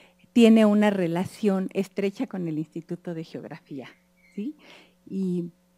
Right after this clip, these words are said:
y esta es una de las razones por las que nos invitan para,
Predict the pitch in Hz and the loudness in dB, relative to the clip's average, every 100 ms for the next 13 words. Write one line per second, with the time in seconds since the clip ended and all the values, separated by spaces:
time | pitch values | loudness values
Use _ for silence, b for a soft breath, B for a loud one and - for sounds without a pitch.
0 | _ _ _ _ _ - 226 294 - - | _ _ _ _ _ -2 6 6 6 4
1 | 202 196 185 180 185 - 220 214 - 202 | 8 8 8 8 6 6 6 6 2 2
2 | 185 - - 170 180 _ - 196 220 190 | 2 2 -4 -4 -4 _ -16 -6 -6 -6
3 | 220 226 208 170 139 | -6 -6 -6 -8 -10